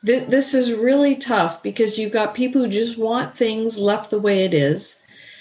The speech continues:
On the other hand, you know, here I am, the small developer trying to put, to improve the neighborhood. By the way, the city wants me to add three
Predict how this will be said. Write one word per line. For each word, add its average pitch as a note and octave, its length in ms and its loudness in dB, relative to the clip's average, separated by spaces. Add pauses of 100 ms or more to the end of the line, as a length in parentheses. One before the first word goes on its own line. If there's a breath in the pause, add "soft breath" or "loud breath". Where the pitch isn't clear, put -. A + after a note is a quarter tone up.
(180 loud breath)
On A#3 180 2
the A3 140 4
other C4+ 220 2
hand, G3+ 580 -2 (340 loud breath)
you C4+ 100 0
know, A#3 200 0
here C#4 340 0
I B3 180 2
am, G3 260 0
the G3 80 -2
small G3 320 -2
developer G3 720 -2
trying G3+ 320 -2
to A3 280 0 (100)
put, - 260 -4 (380)
to - 200 -10
improve A#3 360 0
the C#4 80 2
neighborhood. F3+ 720 -2 (480 soft breath)
By G#3 280 0
the C#4 120 2
way, G#3+ 480 2
the G3+ 80 0
city B3 300 0
wants G#3+ 340 -4
me G3+ 120 -4
to F#3+ 100 -4
add F#3 280 -2
three C#4 720 2